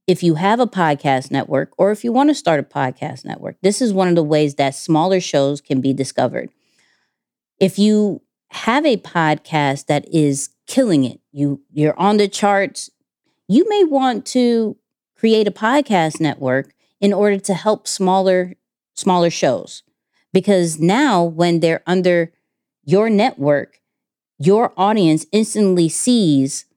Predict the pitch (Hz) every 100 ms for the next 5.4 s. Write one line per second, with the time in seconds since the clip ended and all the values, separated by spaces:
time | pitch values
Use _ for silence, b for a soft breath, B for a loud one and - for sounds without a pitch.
0 | _ _ _ _ _ _ _ 131 147 175
1 | 165 - 170 165 147 - 226 - - -
2 | - _ - 135 160 - _ - 190 190
3 | 170 - - 165 - 170 175 185 180 147
4 | 170 175 185 185 185 165 185 196 - -
5 | 175 175 180 -